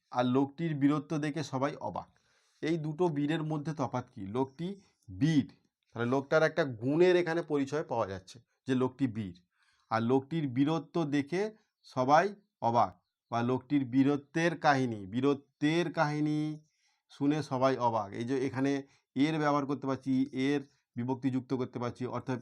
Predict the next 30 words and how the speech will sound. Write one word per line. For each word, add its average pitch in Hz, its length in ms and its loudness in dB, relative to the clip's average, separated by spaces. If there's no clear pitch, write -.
এইটা 127 280 0
হচ্ছে 127 240 -4
বিশেষ্য 120 520 -6
পদ। 127 260 0
আর 113 100 -2
লোকটি 120 340 -2
কেমন? 139 460 0
না, 117 120 -2
বীর। 107 380 -4
কেমন 170 460 2
দিয়ে 170 260 2
প্রশ্ন 151 360 -6
করলে 151 260 -2
পারে, 151 380 2
তাহলে 127 140 -2
সেখানে 135 340 0
বিশেষ্য 123 520 -6
পদ 156 160 4
হব-, 143 180 -2
বিশেষণ 147 520 -2
পদ 156 180 2
হবে। 147 240 -4
কেমন 156 400 4
দিয়ে 170 160 4
প্রশ্ন 151 360 -4
করলে 156 320 -2
বিশেষণ 147 580 -6
পদ 156 180 0
হবে। 151 260 -2
আর 139 360 12